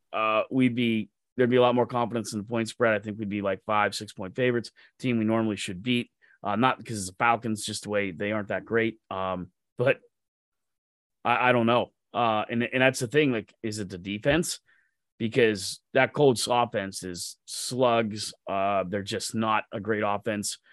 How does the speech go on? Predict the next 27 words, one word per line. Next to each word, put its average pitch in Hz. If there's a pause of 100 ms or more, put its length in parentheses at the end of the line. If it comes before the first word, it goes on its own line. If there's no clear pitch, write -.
(280)
We 113
gave 113
up 104
seventeen. 110 (400)
Um, 95 (140)
but 101
like 104
you 98
said, 107
uh, 101
like 110
I 104
said 110
earlier, 107
the, 95
the 92
Bengals, 107 (640)
uh, 87
it 117
felt 165
like 135
the 113
Bengals 113
could 107
have 92 (220)
scored 107
fifty 87